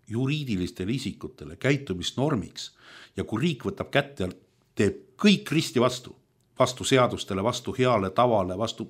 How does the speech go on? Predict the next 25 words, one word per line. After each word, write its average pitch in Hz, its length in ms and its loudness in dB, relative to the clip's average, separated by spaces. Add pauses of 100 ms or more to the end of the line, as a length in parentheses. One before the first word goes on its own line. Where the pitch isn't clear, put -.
ükskõik - 460 -4
millele, 127 380 0 (1000)
siis - 340 0
tekib 147 300 -2
küsimus, 85 480 -2
et - 240 -12 (600)
kuidas 139 580 2 (1000)
kodanik 104 580 2
peaks - 460 2 (440)
oma 104 240 4
õiguste 107 560 2
eest - 320 0 (100)
seisma, 120 720 2 (380)
kui 95 220 2
riigi 127 400 0
õigussüsteem 113 1040 0
kah - 280 2 (120)
ei 92 240 0
anna 98 340 2 (320)
õigust 120 440 2
nendele 92 260 -2
küsimustele. 87 560 -4 (960)
Sellepärast, 98 720 2
et, 98 320 -2
äh, 98 220 2